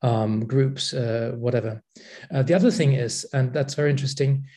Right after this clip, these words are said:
it is, um, very, very, uh, clear who it is addressed to. And let's have a look here at, um, at three examples. The first one is from Kelly Ann Keyes. I mean, of course, we don't know whether this is the real name, from Kent.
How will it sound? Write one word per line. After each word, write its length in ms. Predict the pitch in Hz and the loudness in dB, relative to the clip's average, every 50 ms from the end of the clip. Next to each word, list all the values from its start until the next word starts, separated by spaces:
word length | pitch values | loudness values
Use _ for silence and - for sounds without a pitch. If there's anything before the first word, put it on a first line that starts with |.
| _ _ _ | _ _ _
it 120 | - 151 147 | -2 0 2
is, 380 | 156 160 151 135 - - - - _ | 2 2 2 0 -4 -6 -8 -6 _
um, 320 | 147 143 143 139 139 139 - | 0 2 4 4 4 2 0
very, 480 | 139 131 - - 156 151 151 156 156 151 | -4 -6 -8 -6 -4 -2 0 0 0 -2
very, 440 | 131 135 143 139 139 139 139 139 139 - | -2 -2 0 2 2 2 2 0 -4 -4
uh, 160 | 135 131 135 | -4 -4 -4
clear 600 | 135 - - 139 139 135 135 135 139 139 139 - - | -6 -6 -4 0 2 4 4 4 4 2 -2 -6 -8
who 140 | - 147 139 | -6 -4 -2
it 80 | 135 | -2
is 140 | 135 117 - | -2 -2 -4
addressed 460 | 131 120 123 139 143 135 139 - - - | -6 -4 -2 -2 -2 -2 -4 -6 -8 -6
to. 280 | - 156 107 104 107 - - _ - - - - | -4 -4 -4 -4 -8 -14 -18 _ -20 -20 -6 0
And 140 | 139 135 143 | 2 2 2
let's 160 | 143 139 - | 2 2 2
have 120 | 185 185 | 2 2
a 40 | 190 | 4
look 200 | 156 151 147 147 | 4 4 2 2
here 320 | - - 143 135 113 117 120 | 0 -2 0 0 0 -2 -2
at, 260 | 135 123 127 127 - | -4 -6 -6 -6 -2
um, 400 | 139 127 123 120 120 120 120 117 _ _ _ _ _ _ _ - | 0 2 2 2 0 -2 -4 -8 _ _ _ _ _ _ _ -8
at 140 | 135 131 | -6 -6
three 260 | - - - - 160 151 | -6 -10 -6 -2 0 0
examples. 960 | 131 110 110 - - 131 135 143 151 - - 107 - - - - - - _ _ _ _ _ _ _ - - - - _ - - - - - _ _ _ _ _ _ _ _ | 0 -2 -4 -2 0 2 2 2 2 0 -2 -4 -6 -6 -8 -10 -12 -14 _ _ _ _ _ _ _ -20 -20 -20 -20 _ -20 -20 -20 -20 -20 _ _ _ _ _ _ _ _
The 60 | 139 | -6
first 280 | 135 - 196 214 214 - | 0 2 2 2 4 2
one 140 | 208 190 185 | 4 4 6
is 180 | 185 180 - | 6 4 2
from 240 | - - 156 147 135 | 2 0 -2 -2 -2
Kelly 400 | - - - 185 190 196 190 190 | -4 -4 0 2 2 2 2 0
Ann 220 | 160 147 143 135 139 | 0 0 0 0 -2
Keyes. 560 | - - - 175 120 101 107 - - - - | -6 0 0 0 2 0 -2 -6 -8 -8 -6
I 60 | 123 | -6
mean, 180 | 113 113 117 117 | -6 -6 -6 -6
of 120 | - - - | -8 -10 -4
course, 180 | - 139 131 | -4 -2 -2
we 80 | 135 120 | -2 -2
don't 160 | 131 117 117 | -2 0 0
know 140 | 123 123 113 | 0 0 0
whether 260 | 104 113 110 110 107 | 0 -2 -2 -2 -4
this 240 | 120 123 123 120 - | -6 -8 -10 -10 -10
is 80 | 131 - | -10 -8
the 120 | - 113 | -4 -2
real 180 | 120 117 110 117 | -2 0 0 0
name, 240 | 120 107 104 110 - - - - - - - - - - _ _ | 0 -2 -4 -8 -14 -20 -20 -20 -20 -20 -20 -20 -20 -20 _ _
from 280 | - - 123 110 - - | -2 0 0 0 0 -4
Kent. 480 | - - 180 139 107 101 - - - | -2 -2 0 0 0 -2 -4 -6 -8